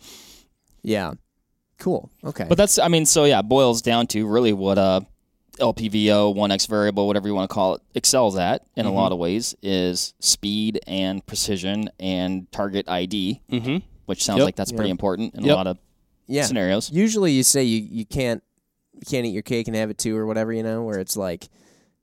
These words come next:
Speaker 1: "Oh, yeah, you can't be able to shoot up close and shoot at far distances." In this case, you actually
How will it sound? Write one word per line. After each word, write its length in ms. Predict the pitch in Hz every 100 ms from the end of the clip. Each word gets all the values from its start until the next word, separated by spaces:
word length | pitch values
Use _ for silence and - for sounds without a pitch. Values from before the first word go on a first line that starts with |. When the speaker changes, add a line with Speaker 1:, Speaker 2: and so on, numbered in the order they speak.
| _ -
Speaker 1:
"Oh, 140 | 117
yeah, 180 | 110 107
you 160 | 98
can't 260 | 92 120 98
be 160 | 113 110
able 220 | 107 107
to 60 |
shoot 240 | - - 113
up 160 | 104
close 360 | - 120 113 107
and 340 | 120 120 123 120
shoot 180 | 120
at 100 | 113
far 260 | - 120 113
distances." 540 | 113 113 117 113 113 104
In 140 | 113
this 200 | 120 -
case, 340 | - 117 110 -
you 120 | 110
actually 540 | 107 - 101 95 90